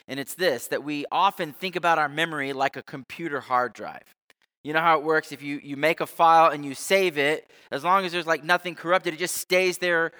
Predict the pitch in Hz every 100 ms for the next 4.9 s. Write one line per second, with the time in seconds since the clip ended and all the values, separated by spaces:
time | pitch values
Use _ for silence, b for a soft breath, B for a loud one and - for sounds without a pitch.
0 | B - 147 156 170 170 175 143 160 165
1 | 165 165 156 147 135 b _ 131 175 208
2 | - 170 170 151 147 139 160 - 185 190
3 | 190 175 - 160 160 156 151 151 - 196
4 | 190 170 - 160 147 170 147 135 -